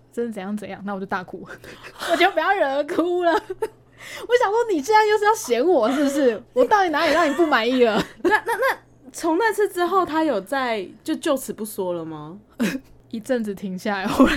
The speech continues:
Speaker 1: 又开始。
Speaker 2: OK，固态附萌，妈妈，
Speaker 1: 就是
Speaker 2: K 妈妈不要这样。
Speaker 1: 这是内建他的身体里面一个机制。
Speaker 2: 他就是不酸你，他过不去欸。
Speaker 1: 对啊，他有意识到，他当下可能过了一阵子，他有说：“哦，我不知道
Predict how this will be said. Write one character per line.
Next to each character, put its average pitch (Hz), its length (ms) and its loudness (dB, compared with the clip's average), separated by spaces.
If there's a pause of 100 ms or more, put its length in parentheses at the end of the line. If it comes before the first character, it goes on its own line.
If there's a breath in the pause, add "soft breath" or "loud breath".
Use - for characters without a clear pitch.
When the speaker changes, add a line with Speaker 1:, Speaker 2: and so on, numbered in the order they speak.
Speaker 1:
又 320 180 0
开 302 280 -4
始。 339 340 -8
Speaker 2:
OK， 233 380 -2
固 320 180 -2
态 294 240 0
附 254 220 -4
萌， 165 300 -6
妈 247 240 0
妈， 262 300 -2
Speaker 1:
就 269 60 -10
是 - 60 -20
Speaker 2:
K 269 180 0
妈 262 160 -2
妈 254 160 -2
不 240 60 -4
要 226 140 -4
这 226 100 -8
样。 208 240 -6
Speaker 1:
这 339 80 -6
是 370 140 -4
内 359 200 0
建 320 140 -2
他 302 160 2
的 277 60 0
身 277 160 -2
体 269 100 -2
里 190 80 -8
面 208 140 -4
一 - 20 -6
个 196 80 -4
机 202 240 -8
制。 196 420 -12
Speaker 2:
他 392 120 -6
就 381 60 -2
是 392 120 -2
不 - 100 -4
酸 302 320 -4
你， 254 120 -4
他 254 120 -2
过 277 160 -4
不 226 80 -10
去 254 300 -8
欸。 202 320 -6
Speaker 1:
对 392 180 -4
啊， 330 160 0 (140)
他 - 180 -6
有 339 200 2
意 320 100 0
识 277 160 -6
到， 262 100 -2
他 302 80 0
当 302 220 -4
下 254 560 -2
可 220 140 -14
能 214 400 -8
过 262 180 0
了 220 80 2
一 202 60 -2
阵 226 160 -6
子， 208 80 -8
他 220 80 -8
有 196 100 -10
说 202 240 -10
：“哦， 226 60 -6
我 208 100 -6
不 202 100 -14
知 226 60 -6
道 226 400 -6